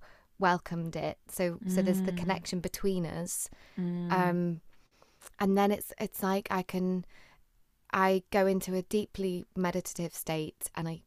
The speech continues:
Speaker 1: work with my Reiki, Reiki symbols, um, and I start channeling. So energy work is not coming from me, uh, it's coming through me. So I'm acting as a channel, um, for the energy to flow.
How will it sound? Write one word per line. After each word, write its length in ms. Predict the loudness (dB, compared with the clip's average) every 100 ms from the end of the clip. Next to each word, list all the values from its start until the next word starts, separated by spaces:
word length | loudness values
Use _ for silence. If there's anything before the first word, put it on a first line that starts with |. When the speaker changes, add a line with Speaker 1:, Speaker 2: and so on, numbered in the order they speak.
| -4
Speaker 1:
work 240 | -2 0
with 100 | -4
my 160 | -4 -2
Reiki, 340 | -2 -4 -8 -6 -2
Reiki 280 | 0 -2 -2
symbols, 760 | -2 0 -2 -2 -6 -10 -12 -14 -20 -20 -20 -4
um, 540 | 0 2 2 0 -4 -8 -14 -20 -20 _
and 120 | -2 0
I 80 |
start 320 | 2 4 4 2
channeling. 360 | 0 2 2
So 120 | 2 0
energy 340 | 4 2 2 2
work 460 | 2 2 -2 -12 -18 -20 -18
is 120 | 0
not 180 | 2 2
coming 300 | 0 0 0
from 500 | -4 0 2 4 2
me, 420 | 0 0 -4 -8 -18 -20 _ _ -8
uh, 80 | -4
it's 180 | -2 -2
coming 280 | -2 -2 -2
through 340 | -4 -2 0
me. 240 | 0 -2 -6
So 200 | -4 0
I'm 180 | 0 0
acting 340 | -4 -6 -6
as 80 | -6
a 60 | -6
channel, 580 | -6 -4 -2 -2 -4 -8 -18 -20 _ _ _ -8
um, 420 | -2 0 0 -2 -6
for 140 | -4 0
the 160 | 2 2
energy 300 | 2 0 -6
to 100 | -8
flow. 560 | 0 2 4 2 0